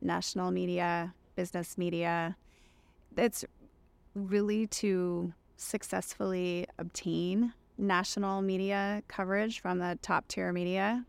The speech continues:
So Forbes, New York Times, Wall Street Journal, U S A Today. Um,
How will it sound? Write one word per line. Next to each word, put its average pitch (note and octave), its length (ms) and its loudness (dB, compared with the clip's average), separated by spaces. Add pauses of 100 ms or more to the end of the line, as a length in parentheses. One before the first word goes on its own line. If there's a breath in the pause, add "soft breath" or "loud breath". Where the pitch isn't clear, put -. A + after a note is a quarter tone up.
So E3+ 380 -6 (380)
Forbes, D4 560 4
New G3+ 80 2
York G3 180 2
Times, A#3 360 2
Wall F#3+ 100 0
Street - 160 -4
Journal, A3+ 260 2
U F#3 160 2
S F#3 180 -4
A F3+ 100 -2
Today. F#3+ 680 2 (640 soft breath)
Um, E3+ 680 2